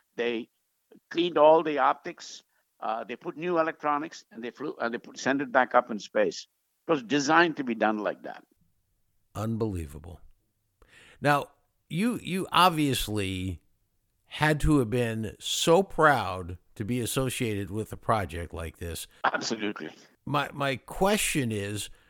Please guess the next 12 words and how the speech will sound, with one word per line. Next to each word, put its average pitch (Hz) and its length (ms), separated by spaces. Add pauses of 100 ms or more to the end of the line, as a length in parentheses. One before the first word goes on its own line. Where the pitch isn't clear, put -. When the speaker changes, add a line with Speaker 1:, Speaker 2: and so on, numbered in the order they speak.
(240)
Speaker 2:
were 139 200
you 185 320
there 170 340
the 139 140
day 110 720
when 110 320
they 104 180
actually 120 540
said, 113 240
"Okay, 113 300
we're 101 180
taking 147 800